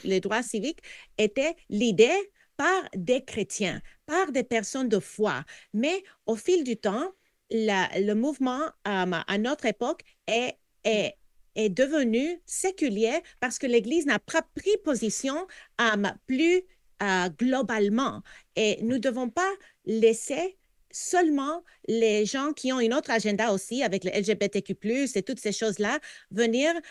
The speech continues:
euh, dire que c'est la même chose être noir qu'être, euh,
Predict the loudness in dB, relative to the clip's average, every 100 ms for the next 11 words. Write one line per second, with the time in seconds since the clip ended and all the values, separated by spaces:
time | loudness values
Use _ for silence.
0 | -16 -2 2 2 2 -2 -6 _ _ -10
1 | 0 0 0 0 0 0 -6 _ _ _
2 | _ -20 _ -12 -4 0 2 4 2 0
3 | 0 0 0 0 2 2 2 2 2 4
4 | 4 6 6